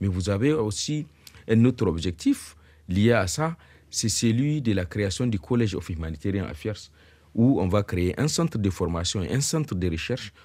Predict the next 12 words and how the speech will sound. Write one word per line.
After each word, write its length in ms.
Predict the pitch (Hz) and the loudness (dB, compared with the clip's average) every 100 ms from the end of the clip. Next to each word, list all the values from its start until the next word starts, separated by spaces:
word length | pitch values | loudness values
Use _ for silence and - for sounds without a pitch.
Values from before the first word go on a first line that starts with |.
| _ | _
pour 160 | - 214 | -2 0
former 360 | - 120 110 110 | 2 4 4 4
les 200 | 92 87 | 4 0
acteurs 300 | 104 - 120 | -2 -2 -2
humanitaires 640 | 98 90 87 80 120 113 | 0 0 0 0 -2 -2
qui 160 | - | -4
interviennent 500 | 76 82 87 92 107 | -4 -2 -2 0 0
au 60 | 80 | 0
Sahel, 260 | - 104 101 | -2 -2 -2
mais 140 | 85 | -2
pas 180 | 80 175 | -2 -2
seulement, 320 | - 123 185 | -2 -2 -2